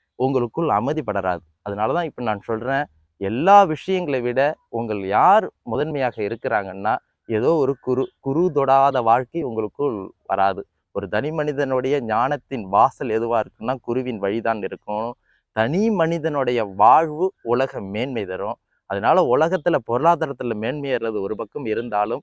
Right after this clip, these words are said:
இந்த ரெண்டாயிரத்தி இருபத்தி நாலு யாராவது ஒரு குருவை தொடுங்கள். அந்த குரு உங்களுக்கு பகவத்கீதையை கொடுத்த கிருஷ்ண பரமாத்மாவா இருக்கலாம்,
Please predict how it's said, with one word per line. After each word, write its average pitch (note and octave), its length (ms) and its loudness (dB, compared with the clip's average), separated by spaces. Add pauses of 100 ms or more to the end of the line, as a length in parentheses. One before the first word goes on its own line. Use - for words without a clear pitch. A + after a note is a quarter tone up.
(260)
இந்த G2 160 -10
ரெண்டாயிரத்தி E3+ 800 0
இருபத்தி C#3+ 500 -4
நாலு B2+ 440 4 (280)
யாராவது A2 360 0
ஒரு A#2 200 -4
குருவை C#3+ 280 -2
தொடுங்கள். G2+ 440 -4 (240)
அந்த G2+ 220 -8
குரு D3+ 320 2
உங்களுக்கு C#3+ 480 0 (800)
பகவத்கீதையை B2 1000 0
கொடுத்த A2 320 -4
கிருஷ்ண A2 340 -6
பரமாத்மாவா A#2+ 640 0
இருக்கலாம், G2+ 440 -2